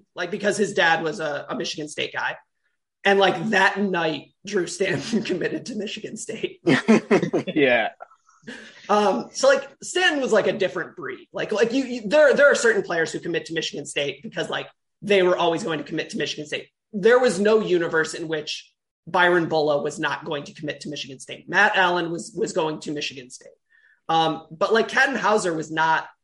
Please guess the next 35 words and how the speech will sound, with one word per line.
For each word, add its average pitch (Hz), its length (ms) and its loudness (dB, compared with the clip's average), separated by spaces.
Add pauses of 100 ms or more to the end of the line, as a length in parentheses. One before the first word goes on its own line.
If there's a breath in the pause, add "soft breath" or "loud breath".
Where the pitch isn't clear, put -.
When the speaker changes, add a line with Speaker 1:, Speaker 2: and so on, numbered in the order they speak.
(1000)
Speaker 1:
he 175 120 -6
wasn't 202 240 0
on 175 80 -2
the 151 80 -6
radar, 170 400 -2
right? 170 260 -6
Like, 170 200 -8
like, 165 200 -4 (440)
you 175 80 2
know, 156 120 2
the, - 160 0
a - 20 0
lot 185 200 6
of 190 60 0
the 170 80 -4
players 185 280 2
that 143 100 -8
they're 165 100 2
bringing 156 340 -2
in 214 160 0
right 156 160 -2
now, 151 160 -4
they're, 151 300 -6
they're, 170 200 -6
these 190 200 2
are 220 60 4
not 208 200 4
guys 180 240 2
who 208 80 -8
grew 170 240 -2
up - 240 -4 (680)
necessarily 170 960 0 (400)
big 180 180 -2
State - 360 0
fans. - 520 -20